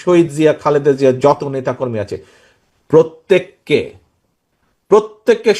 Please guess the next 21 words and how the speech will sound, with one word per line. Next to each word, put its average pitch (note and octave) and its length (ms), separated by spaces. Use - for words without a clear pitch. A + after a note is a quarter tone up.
সতর্ক G#3+ 400
থাকতে F#3+ 300
হবে, F3+ 140
সচেতন F#3 420
থাকতে D3+ 360
হবে A#2 200
একটি - 380
বিষয়, A#2 280
যে A2+ 60
এমন B3 260
কিছু A3+ 200
করা F#3+ 180
যাবে E3 280
না C#3+ 80
যেখানে D3+ 480
আমাদের D3 300
প্রতি C3 280
জনগণের A#2 420
আস্থা - 260
এবং G2 120
ভালোবাসা F#2 440